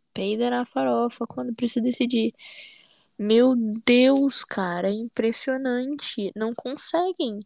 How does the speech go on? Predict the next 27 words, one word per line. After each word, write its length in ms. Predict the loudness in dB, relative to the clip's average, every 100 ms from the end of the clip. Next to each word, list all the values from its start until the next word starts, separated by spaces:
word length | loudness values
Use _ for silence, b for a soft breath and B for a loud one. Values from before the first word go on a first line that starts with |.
| B B B 0
Simplesmente 960 | 0 0 -2 0 0 -2 -4 -4 -4
não 180 | -2 -4
conseguem, 680 | -4 -4 -2 -4 -2 -6 -8 _ _ _ _
sabe? 400 | -6 -4 -2 0
Eu 100 | 0
acho 200 | 0 -2
que, 200 | -2 -6 -6 _ -4
mas 200 | 2 4
assim, 320 | 2 0 -8 _ _ _ _ _ _ _ _
ficando 540 | -4 -4 -4 -8 -4
o 20 | -6
Rafa, 640 | -6 -8 -8 -6 -6 -6 -10 b b b b _
é... 400 | -2 0 -2 -6 -12 _ _ -16 -12
Não, 100 | -6
Rafa 280 | -6 -2
vai 80 | -2
ficar, 240 | -2 -2 0
óbvio, 160 | 0
ela 100 | -4
tem 140 | -6 -10
contrato. 380 | -8 -4 -6 -8 B B 2
Mas 140 | 4
assim, 400 | 6 4 4 0 -8 -10
melhorando 560 | -4 -2 -2 -4 -2
o 20 | -2
Rafa, 480 | -2 -8 -8 -12 -12 _ -10
a, 160 | -10